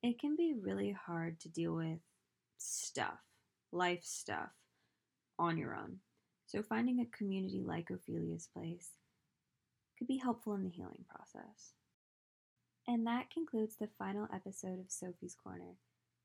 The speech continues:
Thank you so much for tuning in to this journey of exploring the different paths of healing and justice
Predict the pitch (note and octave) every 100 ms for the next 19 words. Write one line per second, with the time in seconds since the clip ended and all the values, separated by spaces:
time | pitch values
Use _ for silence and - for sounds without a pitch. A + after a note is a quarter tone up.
0 | - C#4 D#4+ D#4+ - A3+ G#3+ G#3 G3+ F#3+
1 | - G#3 G3+ G3+ F#3+ F#3+ F#3+ F#3 F#3 -
2 | F#3+ F3 F3+ F3 E3+ E3+ - - - G#3
3 | A3 A3 G#3 F#3+ F#3+ G3 - - F3+ F#3
4 | - F3 E3+ - G3+ G3 G3 F#3+ F3+ E3+
5 | F3 E3+ - F3 E3+